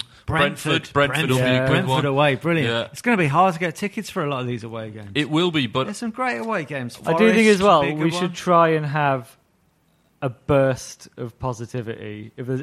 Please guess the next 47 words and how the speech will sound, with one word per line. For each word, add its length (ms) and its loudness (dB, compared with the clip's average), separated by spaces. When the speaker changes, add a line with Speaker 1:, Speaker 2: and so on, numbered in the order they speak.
Speaker 3:
any 240 -4
positives 640 -8
for 260 -8
us 80 -16
for 120 -16
the 100 -10
rest 260 -12
of 80 -20
this 140 -14
season 640 -14
that 100 -20
anyone 360 -14
can 160 -16
think 300 -18
of. 260 -20
Speaker 1:
Oh, 140 -4
a 20 -2
little 200 -4
burst 320 -4
from 140 -10
us 200 -10
guys 160 -4
Speaker 3:
Yeah. 180 2
Speaker 1:
now. 300 -4
Positives. 640 -12
Okay, 320 -2
we're, 360 0
we're, 340 0
we've 120 -6
got 160 -4
something 380 -6
to 580 -4
enjoy 460 -2
in 100 -4
the 60 -6
sense 340 -10
of 200 -8
we've 240 -8
got 440 -8
a 80 -10
top 240 -8
manager 400 -8
for 200 -16
a 80 -12
little 260 -14
while. 260 -10
Speaker 3:
Yeah. 260 -8